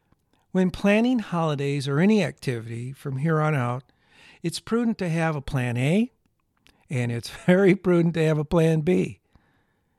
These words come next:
And plan A is the plan that's closest to what you and your loved ones or your family really want to have done. Plan B, that's something else that is workable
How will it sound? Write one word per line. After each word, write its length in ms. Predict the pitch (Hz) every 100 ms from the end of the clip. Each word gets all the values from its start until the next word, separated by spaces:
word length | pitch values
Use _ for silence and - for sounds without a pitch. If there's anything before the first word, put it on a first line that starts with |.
| _
And 100 | 156
plan 320 | 226 254 262
A 360 | 262 247 170 196
is 200 | 170 156
the 100 | 156
plan 340 | - 170 170
that's 180 | 160 151
closest 480 | - 156 - 143 -
to 100 | 147
what 200 | 139 254 _ _ _
you 300 | 156 139 160
and 100 | 170
your 160 | 143 135
loved 260 | 135 139 147
ones 240 | 160 147
or 40 |
your 140 | 120 117
family 380 | - 131 139 131
really 360 | 135 156 156 190 -
want 300 | 254 151 156
to 80 | 175
have 240 | 180 185
done. 380 | 160 254 135 123 _ _ _ _ _ _ _
Plan 340 | - 135 127 127
B, 420 | 208 240 233 208 _ _ _ _
that's 320 | 156 190 247 -
something 440 | 214 202 196 180
else 300 | 180 180 -
that 260 | 165 147 143
is 240 | 143 131
workable 920 | 131 165 262 - 185 123 120 127 156